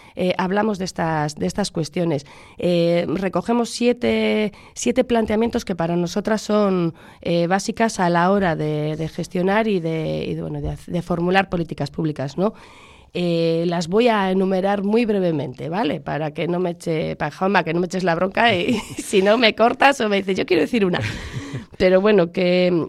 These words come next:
Speaker 1: eh, son estrategias que tienen que ver con desde dónde trabaja la economía solidaria, ¿no? Con el, el que la persona, eh, es lo primero, eh, y el planeta y la sostenibilidad de la,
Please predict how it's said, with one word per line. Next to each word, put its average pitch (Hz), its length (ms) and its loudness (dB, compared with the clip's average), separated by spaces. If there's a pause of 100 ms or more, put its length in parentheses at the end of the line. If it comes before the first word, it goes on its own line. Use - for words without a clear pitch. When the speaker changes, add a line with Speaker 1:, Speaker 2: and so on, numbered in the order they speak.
(140)
Speaker 1:
eh, 190 320 2
son 240 200 0
estrategias 247 600 0
que 202 80 -2
tienen 226 300 4
que 220 180 0
ver 233 180 2
con 180 340 2
desde 180 200 0
dónde 220 180 2
trabaja 214 340 0
la 214 60 2
economía 180 380 2
solidaria, 170 460 -2
¿no? 233 160 0
Con 180 220 2
el, 170 300 0 (300)
el 170 360 -2
que - 140 -2
la 165 220 0
persona, 180 720 2
eh, 165 420 0
es 202 200 -2
lo 208 80 2
primero, 214 540 2
eh, 170 380 2
y 175 180 0
el 170 100 2
planeta 180 460 0
y 196 60 0
la 160 140 -2
sostenibilidad 156 680 -2
de 175 120 2
la, 147 340 -2